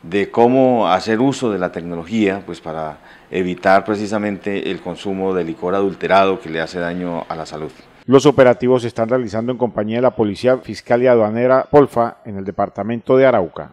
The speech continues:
Speaker 1: Los operativos están constantemente en compañía de la Polfa. Gracias a ellos, pues, hemos incluso en las, en los últimos días hemos incautado, eh, importantes, eh, mercancías de, de licor,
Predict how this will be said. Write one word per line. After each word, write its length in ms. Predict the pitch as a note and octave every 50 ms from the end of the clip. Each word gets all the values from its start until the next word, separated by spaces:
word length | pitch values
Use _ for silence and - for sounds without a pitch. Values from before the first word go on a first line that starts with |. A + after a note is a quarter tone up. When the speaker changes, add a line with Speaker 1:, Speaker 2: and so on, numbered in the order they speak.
| _ _ _
Speaker 1:
Los 280 | - A2 G2 F#2+ E2+ E2+
operativos 420 | F2 E2+ F2+ E2+ D#2+ F#2 G2+ G2
están 200 | F#2+ G2 F#2+ F2+
constantemente 640 | F2 F#2 G2 F#2+ E2+ F#2+ F#2 G2 A2 A2 G#2+ A#2 G#2
en 80 | F#2
compañía 380 | - F#2 E2 - E2 E2+ F2+ F#2
de 60 | F#2
la 120 | F2 E2+
Polfa. 340 | - G#2+ A#2 A2+ G#2+ A2 G#2
Gracias 340 | F#2+ F#2 F2+ F2 F#2 F#2+ E2+
a 120 | F2 E2
ellos, 180 | E2+ E2+ F2+ F2
pues, 160 | - F#2+ D#2+ F2+
hemos 280 | F2 F2+ F#2+ F#2+ F2
incluso 420 | F2+ E2 D2+ - F#2 G2 F#2 G#2+ G2+
en 160 | F#2 F2+ F2
las, 280 | E2 D#2+ D#2 - -
en 180 | A#1 D#2 E2 E2
los 200 | D#2+ D#2 - -
últimos 840 | F#2 F#2 E2+ - G2 F#2+ F#2+ F#2 F2 E2+ E2 D#2+ D#2+ D2+ - - _ _ - - - - - _ -
días 380 | E2+ F2 A2+ A2 G#2 G2+ F#2 G2+
hemos 180 | F#2+ F#2+ F#2
incautado, 1000 | F#2+ F2+ D#2+ E2+ E2 D#2 F2+ F#2 F2 F2+ F#2 F#2+ F#2+ F#2 F2+ F2 E2+ E2 D#2+ D2 B1+
eh, 300 | D2 E2 E2 E2 D#2 C#2+
importantes, 1000 | F2+ F#2 D#2 F2 E2+ D2+ - - F#2+ F#2+ F#2 E2+ - G2 G2 G2 F#2+ F#2 D#2+ E2
eh, 180 | E2+ D#2 E2 E2
mercancías 800 | E2+ F2 F2 E2 - E2+ D#2+ D#2 F#2+ G#2 G#2 G#2 G#2 G2 F2
de, 180 | F2 F2 E2+ D#2
de 180 | D2 E2+ E2+ D#2+
licor, 520 | D#2+ D#2+ E2 D#2 - F#2 F#2 F#2 F#2